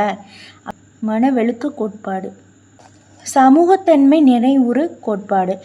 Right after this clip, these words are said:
கலைத்திட்டம் மக்களது சமூக வாழ்க்கையோடு தொடர்பு கொண்டதாய் இருத்தல் வேண்டும். அதாவது, எந்த ஒரு புக்காக இருந்தாலும் மக்களோட தொடர்பு கொண்-, அதாவது, நம்ம ஃப்யூச்சரில் நம்ம ஸ்கூல்லேயே நம்ம இருந்துட மாட்டோம். நம்ம ஒரு ட்வெல்த்து முடிச்சுட்டு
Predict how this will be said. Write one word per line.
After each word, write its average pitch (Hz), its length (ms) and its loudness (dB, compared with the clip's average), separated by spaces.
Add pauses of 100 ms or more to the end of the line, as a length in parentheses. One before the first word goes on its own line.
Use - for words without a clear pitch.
(320)
கலைத்திட்டம் 339 680 0
மக்களது 339 680 2
சமூக 285 480 0
வாழ்க்கையோடு 247 720 0
தொடர்பு 247 480 -2
கொண்டதாய் 226 640 -2 (400)
இருத்தல் 240 440 0
வேண்டும். 190 400 -4 (200)
அதாவது, 196 420 -2 (840)
எந்த 220 340 2
ஒரு 320 160 2
புக்காக 226 340 -4
இருந்தாலும் 214 500 -4 (140)
மக்களோட 262 540 -2 (160)
தொடர்பு 220 360 -6
கொண்-, 220 180 -8
அதாவது, 226 380 -4
நம்ம 233 200 0
ஃப்யூச்சரில் 226 600 -4 (440)
நம்ம 240 200 -2
ஸ்கூல்லேயே 302 640 0
நம்ம 269 220 2
இருந்துட 220 360 -2
மாட்டோம். 208 440 -6
நம்ம 214 300 -4 (380)
ஒரு 220 120 -8
ட்வெல்த்து 226 360 4
முடிச்சுட்டு 254 440 0